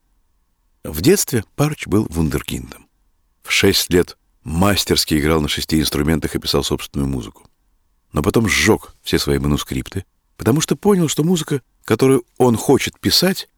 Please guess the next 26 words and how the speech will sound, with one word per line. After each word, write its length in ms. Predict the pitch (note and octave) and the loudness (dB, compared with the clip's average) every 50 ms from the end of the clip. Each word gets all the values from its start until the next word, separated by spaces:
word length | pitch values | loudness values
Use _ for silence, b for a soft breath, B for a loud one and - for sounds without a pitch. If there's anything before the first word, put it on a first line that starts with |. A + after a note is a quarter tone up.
| _ _ _ | _ _ _
не 160 | - F#2+ A#2 | 0 2 4
укладывается 800 | D#3+ F3 F3 - - - F#3 G3 F#3 D3 B2 E2 D2 C#2 - - | 4 4 2 0 0 2 2 2 4 4 2 2 0 -2 -4 -6
в 60 | - - | -8 -6
стандартные 640 | - - F2 E2+ C#2+ D#2 E2+ F#2 - - A#2 A#2 | -4 -2 -2 0 2 2 2 0 0 -2 -2 -2
двенадцать 520 | A2 G2 F#2 D#2+ C#2+ C#2 C2 - C2 - - | -2 -2 -2 -2 -2 -2 -6 -8 -12 -8 -6
тонов. 420 | - D2+ C#2 B1 - - - _ _ _ _ _ _ _ _ _ _ _ _ _ _ _ _ _ _ - | -6 -6 -6 -6 -10 -16 -20 _ _ _ _ _ _ _ _ _ _ _ _ _ _ _ _ _ _ 0
И 80 | - | 2
он 140 | G2 C3+ F3+ | 4 4 4
изобрел 300 | F#3+ G3 F#3 F3+ G3 G2 | 2 2 2 2 2 2
новую 300 | F3 G#2 - F#3+ - E2+ | 4 4 4 4 2 2
систему, 500 | C#2+ - - - - - - D2+ D2 b b b b b b b b b b b | 0 -2 -4 -6 -6 -6 -8 -8 -10 b b b b b b b b b b b
состоявшую 840 | - - - F2 - - D#2+ D2+ C#2+ C2+ - - - F#2 G2 G2 G#2 - _ - | -4 -2 -2 0 0 0 0 0 0 -2 -4 -4 -4 -2 -2 -2 -4 -6 _ -6
из 100 | D#2+ - | -2 0
сорока 460 | - - - D#2 D#2 D2 - - D2 | 0 2 2 0 0 0 -2 -2 -4
трех 340 | - - - E3 D#3 - - | -2 0 2 2 2 0 -2
тонов. 480 | - - - - - - - - - _ _ _ _ _ _ _ _ _ _ _ _ _ _ _ _ _ - | -6 -8 -8 -8 -10 -14 -16 -20 -20 _ _ _ _ _ _ _ _ _ _ _ _ _ _ _ _ _ -10
А 80 | - | -10
поскольку 320 | - - - E2+ D#2 - E2 | -8 -4 -4 -4 -2 -2 -2
инструментов, 600 | D2 - E2+ E2 E2 E2+ D#2+ C2+ - - - - | -2 -2 -2 0 2 2 0 0 -2 -8 -14 -14
на 60 | C#2 | -14
которых 320 | C#2+ C2+ D2 C2+ C2+ - | -8 -6 -6 -6 -6 -4
ее 160 | C#2 C#2 C#2+ | -2 -2 -2
можно 260 | C#2 C#2+ C#2+ C2 C2+ B1+ | 0 -2 -4 -4 -6 -8
было 200 | B1+ C2 B1+ B1 | -8 -10 -8 -6
бы 120 | C2 C2+ | -6 -4
играть, 320 | C2+ C2+ C#2 C#2 - - | -2 -2 -2 -4 -4 -8